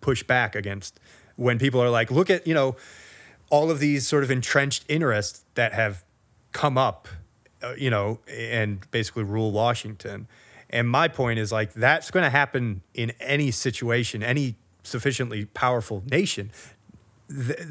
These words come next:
so we just need to be aware of that and understand that how this, how it works and how power is transferred. And so he gives examples of how leaders are overthrown, right? And it's two kind of fundamental ways.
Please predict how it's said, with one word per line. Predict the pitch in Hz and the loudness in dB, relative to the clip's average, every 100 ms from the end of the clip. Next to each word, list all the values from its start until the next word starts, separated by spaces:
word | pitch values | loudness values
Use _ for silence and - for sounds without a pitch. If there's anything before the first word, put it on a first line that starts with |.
| 120 | -10
so | 117 165 | -2 0
we | 143 | 2
just | 147 190 | 2 2
need | 180 | 2
to | |
be | 147 | 2
aware | 123 139 175 | 2 4 4
of | 131 | 2
that | 120 123 | 0 2
and | 127 | 2
understand | 135 131 123 170 151 | 2 0 2 0 2
that | 123 117 - - - | 0 -2 -6 -20 -2
how | 131 131 131 | 2 4 2
this, | 120 120 - - | 0 -2 -2 2
how | 131 131 | 2 2
it | |
works | 120 139 143 123 | 2 2 2 0
and | |
how | 113 135 | 2 2
power | 123 135 123 123 | 2 2 2 2
is | 131 170 - | 2 2 0
transferred. | - 104 95 - 104 | -4 -4 -4 -10 -8
And | 110 107 | -6 -2
so | 127 | 0
he | 127 | 0
gives | 117 156 | 0 0
examples | 139 117 135 131 120 | 0 2 2 2 -2
of | 117 107 | -4 0
how | 123 113 - - - | 0 0 -2 -12 -4
leaders | 120 147 123 120 110 - - - | 0 2 2 0 -2 -10 -20 -2
are | 120 117 113 104 - | 2 4 2 0 -2
overthrown, | 120 110 107 - 160 123 92 104 | 0 0 -2 2 2 2 -2 -2
right? | 110 110 117 | 0 0 0
And | 113 | -4
it's | 101 | -4
two | - - 143 | -4 0 0
kind | 120 127 | 2 0
of | 110 | 2
fundamental | 131 120 113 104 | 0 0 0 0
ways. | 110 120 127 123 117 | 2 2 2 -2 -4